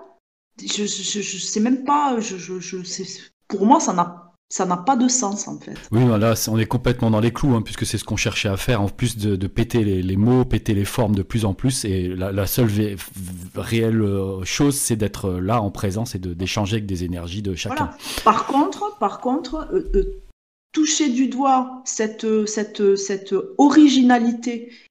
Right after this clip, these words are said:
Speaker 1: et cette, euh, ce, cette, euh, cette forme de, de, de type de réunion, entre guillemets, euh, tellement inédite, qui amène quelque chose d'impalpable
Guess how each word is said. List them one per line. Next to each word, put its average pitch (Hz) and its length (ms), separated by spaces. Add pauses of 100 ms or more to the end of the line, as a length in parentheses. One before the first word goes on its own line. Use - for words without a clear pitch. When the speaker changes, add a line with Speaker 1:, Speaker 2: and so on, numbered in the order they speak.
Speaker 1:
et 185 80
cette, 196 380
euh, 180 380 (460)
ce, - 260
cette, 202 320
euh, 185 160
cette 202 320
forme 247 380
de, 202 240
de, 185 380
de 170 140
type 262 320
de 196 120
réunion, 240 420
entre 190 360
guillemets, 202 440 (360)
euh, 170 360 (180)
tellement 269 360
inédite, 233 560 (800)
qui - 180
amène 233 440 (340)
quelque 208 260
chose 214 400
d'impalpable 208 1080